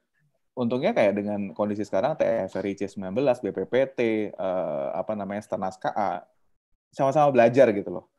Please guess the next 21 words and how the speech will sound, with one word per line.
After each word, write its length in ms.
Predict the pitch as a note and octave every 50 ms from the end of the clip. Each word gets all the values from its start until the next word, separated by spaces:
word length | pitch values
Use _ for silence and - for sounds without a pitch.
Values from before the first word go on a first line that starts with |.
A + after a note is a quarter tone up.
| _ _
Dengan 240 | - G#2 G#2 F#2+ F2+
Pentahelix 480 | F#2+ F#2+ - F#2 F#2 F2+ F#2+ G2 -
dan 160 | - F#2 F#2 F2+
lain-lain 480 | F#2 F#2 F#2 F#2 F#2 F2+ F#2 F#2+ G#2
itu 320 | G2+ F#2 G#2 C3 C3 - - _ _ _ _ _ _
sama-sama 400 | _ A2 G#2+ G#2+ A2+ A2 A2 G#2+
belajar. 320 | G#2 G2+ G2+ G#2 G#2+ G2+
Jadi 240 | F#2 G2+ G#2+ C3+ C3+
nggak 120 | A2 F2 -
mau 240 | G2 G2 G2 G2 F#2+
jalan 240 | G2+ G2+ F#2+ G2 G2
sendiri 480 | F#2+ - A2+ A2+ A#2+ A#2+ C#3 B2 D2+ F#2+
lah. 80 | F#2 - -
Minimal, 480 | G#2+ G#2 G#2 G#2+ A#2 B2+ C3 C3 B2+ - - - _ _ _ _ _ _ _ _ -
minimal 320 | A2 A2 A2+ B2 C#3 C3+
pakar-pakar 560 | - A2 - G#2+ G2+ - G2 - - C3 B2+
yang 160 | B2+ A#2 G#2+
dari 320 | G2+ G2 F#2+ F#2+ F2+ G2+ G2
I 80 | E2+
A 40 | F2 F#2+
I 80 | A2+